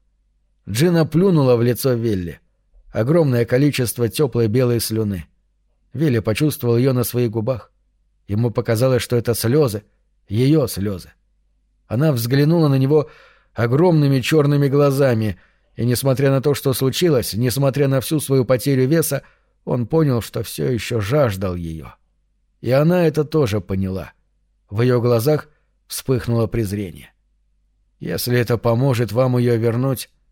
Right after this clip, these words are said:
можете плевать в меня, пока я не утону в вашей слюне", — гордо сказал Вилли,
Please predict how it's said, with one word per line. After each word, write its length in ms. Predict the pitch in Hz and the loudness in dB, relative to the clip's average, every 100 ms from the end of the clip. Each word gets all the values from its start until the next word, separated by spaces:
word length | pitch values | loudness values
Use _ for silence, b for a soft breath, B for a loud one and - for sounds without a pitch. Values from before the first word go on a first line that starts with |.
| _ _ _ - | _ _ _ -10
можете 380 | 143 117 107 104 | -4 -4 -4 -4
плевать 480 | 113 110 104 92 90 | 0 0 0 -4 -2
в 60 | |
меня, 240 | 98 113 104 | -2 -2 -2
пока 280 | 101 - | -4 -4
я 200 | 110 107 | -2 0
не 140 | 104 117 | 0 0
утону 440 | 123 131 131 120 | 0 0 0 0
в 60 | 98 | 0
вашей 320 | 113 - 95 | -4 -4 -8
слюне", — 460 | - 95 90 82 - _ _ _ _ _ - | -8 -6 -6 -10 -14 _ _ _ _ _ -12
гордо 360 | 92 113 110 110 | -2 -2 0 -2
сказал 420 | - 107 107 101 | -2 -2 0 0
Вилли, 380 | 107 131 135 | 0 0 0